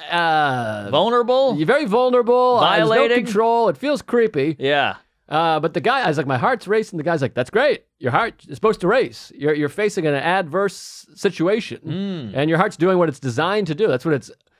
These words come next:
Speaker 1: and that calmed me down. He's like, "That's what it's scientifically designed to do. You're
Speaker 2: True.
Speaker 1: nervous. Your heart is racing. It's getting ready to fight or fuck or, or flee."
Speaker 2: Yes.
Speaker 1: So I said, "Great. That makes me feel good." Then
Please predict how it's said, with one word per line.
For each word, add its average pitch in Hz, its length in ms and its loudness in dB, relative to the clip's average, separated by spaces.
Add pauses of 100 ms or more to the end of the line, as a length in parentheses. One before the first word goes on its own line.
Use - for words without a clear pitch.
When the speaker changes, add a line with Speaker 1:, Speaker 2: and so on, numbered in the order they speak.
(140)
Speaker 1:
and 143 80 0
that 220 200 -4
calmed 214 200 0
me 180 60 0
down. 214 140 0
He's 120 80 -2
like, 113 100 -4
"That's 147 140 -6
what 175 60 -2
it's 120 120 -6
scientifically 180 680 -2
designed 147 500 -2
to 139 80 -4
do. 180 400 -2
You're 165 240 -2
Speaker 2:
True. 196 100 0
Speaker 1:
nervous. 151 420 0
Your 127 160 0
heart 175 200 2
is 131 140 0
racing. 143 300 0
It's 107 80 -10
getting 170 160 -4
ready 160 200 2
to 131 100 0
fight 175 400 0
or 127 60 -2
fuck 175 360 -2
or, 135 220 -6
or 135 120 -6
flee." 214 460 -4 (200)
Speaker 2:
Yes. - 580 -4 (160)
Speaker 1:
So 147 320 2
I 143 220 2
said, 131 240 -2
"Great. 139 320 2
That 151 160 -2
makes 143 180 -8
me 123 100 -6
feel 127 240 -2
good." 139 260 -2 (180)
Then 247 580 0